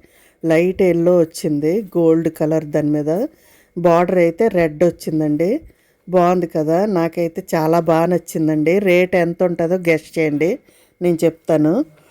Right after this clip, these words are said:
ఆ, కామెంట్ చేయండి ఎంత ఉంటుందో, నాకు చాలా హ్యాపీగా అనిపిస్తది. ఇంకా అలాగే వీడియో నచ్చితే లైక్ చేయండి, షేర్ చేయండి.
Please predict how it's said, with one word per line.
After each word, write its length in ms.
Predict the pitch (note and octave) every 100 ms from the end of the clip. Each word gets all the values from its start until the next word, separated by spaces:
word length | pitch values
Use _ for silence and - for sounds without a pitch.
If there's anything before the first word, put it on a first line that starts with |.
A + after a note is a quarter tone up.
| _ _ E3+
ఆ, 200 | E3+ F#3 F#3+
కామెంట్ 500 | E3+ E3+ G3 - F3
చేయండి 360 | D#3+ D#3 F3+
ఎంత 320 | C4 E3 D#3
ఉంటుందో, 400 | D#3+ D3+ D3+ D#3
నాకు 360 | F#3 F#3+ D#3 -
చాలా 220 | D#3 D#3+
హ్యాపీగా 440 | D#3 D3+ - F3 F3
అనిపిస్తది. 680 | D3+ D#3 - D3+ C#3+ F#3+ D4 _ _ _ -
ఇంకా 200 | F3+ F3
అలాగే 200 | F3+ G3+
వీడియో 320 | F#3 F3+ G3
నచ్చితే 380 | F#3+ E3+ - F#3
లైక్ 400 | E3 D#3+ - F#3
చేయండి, 360 | D#3+ D3 D#3+
షేర్ 340 | A3 - E3+ E3 -
చేయండి. 440 | E3 D3+ D3+ G#3